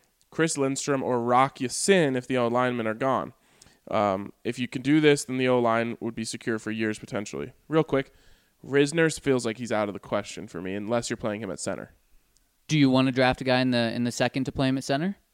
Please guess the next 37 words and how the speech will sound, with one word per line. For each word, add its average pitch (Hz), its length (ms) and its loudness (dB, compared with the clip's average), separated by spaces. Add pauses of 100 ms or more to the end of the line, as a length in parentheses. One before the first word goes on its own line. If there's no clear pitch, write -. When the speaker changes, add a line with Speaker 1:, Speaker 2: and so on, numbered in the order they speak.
(800)
Speaker 1:
I'm 101 160 -8
fine 95 220 -4
with 78 120 -10
that. 98 220 -6 (680)
Speaker 2:
If 131 160 -4
he's 120 140 -4
a 110 40 -8
stud? 147 400 4 (400)
Speaker 1:
Yeah. 143 240 -4 (1160)
I - 60 -8
mean, 127 260 -4
heck, 123 340 -4
just - 200 -12
get 208 120 0
as 269 80 -2
many 220 180 0
guys 143 220 2
from 123 100 -12
Colorado 117 420 2
as 92 100 -8
possible. 110 540 -4 (140)
Speaker 2:
Mm-hmm. 110 800 -12
<laughs> - 320 -20
Speaker 1:
Seems 202 260 -4
to 110 60 -12
be 139 60 -4
Speaker 2:
Those 127 60 0
lo-, 120 40 -2
Speaker 1:
working. 117 420 -4
Speaker 2:
local 143 320 0
kids 110 260 -4
do 113 120 -6
pretty 120 200 -2
well, 117 240 2
huh? 117 200 -4 (680)
Speaker 1:
Yeah. 135 240 0 (380)
So, 147 440 6